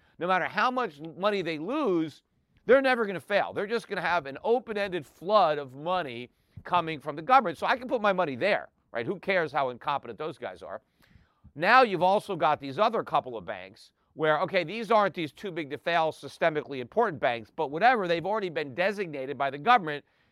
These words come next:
You put your money in here and you can't lose. All the other banks, thousands of banks, they're all suspect. This is the opposite of capitalism. So instead of people sending their money to the solvent banks,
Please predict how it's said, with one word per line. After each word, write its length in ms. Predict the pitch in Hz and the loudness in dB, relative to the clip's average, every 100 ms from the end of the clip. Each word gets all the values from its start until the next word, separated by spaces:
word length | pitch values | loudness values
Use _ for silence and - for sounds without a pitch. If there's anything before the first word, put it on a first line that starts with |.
| _ | _
You 140 | 214 | -8
put 240 | 233 233 - | -4 -4 -2
your 100 | 208 | -4
money 260 | 190 180 | -2 -4
in 60 | 170 | -4
here 140 | 180 | -6
and 80 | 156 | -6
you 100 | 147 | -8
can't 280 | 147 175 143 | -6 -4 -4
lose. 320 | 139 104 - _ _ _ _ _ _ | -8 -10 -16 _ _ _ _ _ _
All 240 | - 254 285 | 6 8 8
the 120 | 262 | 6
other 160 | 240 202 | 2 4
banks, 500 | 220 214 104 - _ - | 4 4 2 -12 _ 0
thousands 500 | 202 285 269 247 214 | 4 4 4 0 -4
of 100 | 180 | -2
banks, 360 | 254 196 - _ | -2 -2 -8 _
they're 200 | - 277 | -2 2
all 160 | 254 214 | 4 4
suspect. 680 | - 247 269 - 233 - _ _ _ _ _ _ _ _ - | 0 -6 -6 -2 -2 -4 _ _ _ _ _ _ _ _ -6
This 220 | 277 254 | -6 -4
is 120 | 233 | -8
the 160 | 180 208 | -8 -6
opposite 520 | - 233 247 214 202 190 | -2 -2 -2 -4 -6 -10
of 100 | 156 | -6
capitalism. 640 | 185 208 202 185 135 - _ _ _ | -2 -2 -2 -8 -8 -12 _ _ _
So 220 | - 196 | -6 -6
instead 340 | 175 - 254 | -6 -4 -2
of 140 | 277 202 | 0 -4
people 320 | 233 208 185 | -8 -8 -12
sending 400 | - - 202 202 | -8 -4 -2 -2
their 100 | 156 | -4
money 300 | 147 214 175 | 0 0 0
to 100 | - | -8
the 100 | 123 | -12
solvent 520 | - 185 254 214 117 | -2 4 4 2 -4
banks, 380 | 104 98 - - | -8 -10 -16 -20